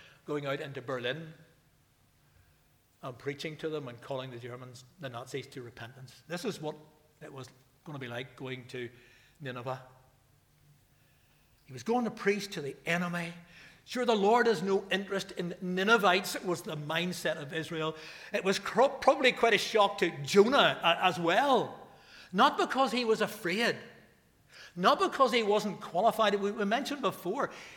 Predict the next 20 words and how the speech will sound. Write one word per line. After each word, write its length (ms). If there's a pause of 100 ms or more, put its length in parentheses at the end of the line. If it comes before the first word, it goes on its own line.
he, 40 (120)
he, 420 (140)
he 160
said 260
to 80
God, 320
"I 160 (200)
knew 180
this 180
would 120
happen." 300 (1040)
He 140
knew 320
that 100
if 140
God 260
sent 300
him 200
to 100
Nineveh, 260